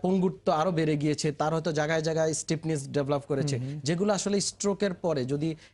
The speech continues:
Speaker 1: এক থেকে দু মাসের ভিতরে আমরা পেতাম, তাহলে এগুলা তখন হয়তো তার
Speaker 2: তখন
Speaker 1: ছি-, ছিল না বা থাকতো না। এটা ডি-, গ্র্যাজুয়ালি হয়। একটা মানুষ যখন শুয়ে থাকে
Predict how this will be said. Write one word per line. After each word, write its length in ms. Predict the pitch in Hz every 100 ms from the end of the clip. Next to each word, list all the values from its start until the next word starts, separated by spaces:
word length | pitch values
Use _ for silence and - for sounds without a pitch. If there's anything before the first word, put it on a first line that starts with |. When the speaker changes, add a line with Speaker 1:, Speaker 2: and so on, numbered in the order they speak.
| -
Speaker 1:
এক 180 | 151 156
থেকে 200 | 175 170
দু 120 | 151
মাসের 320 | 165 156 175
ভিতরে 240 | 151 151 160
আমরা 220 | 147 147
পেতাম, 320 | 143 160 196
তাহলে 300 | 208 160 156
এগুলা 300 | 160 156 160
তখন 280 | 156 147 147
হয়তো 180 | 131 156
তার 200 | 147 190
Speaker 2:
তখন 240 | - 151 139
Speaker 1:
ছি-, 200 | - 165 -
ছিল 240 | 175 175
না 120 | 170
বা 100 | 156
থাকতো 300 | 139 123 -
না। 120 | 110 95 - -
এটা 180 | 202 196
ডি-, 140 | 190 147
গ্র্যাজুয়ালি 520 | 147 170 180 180 165
হয়। 240 | 131 123
একটা 220 | 120 -
মানুষ 320 | 165 160 185 156
যখন 220 | 165 170
শুয়ে 240 | - 202
থাকে 280 | 202 127 98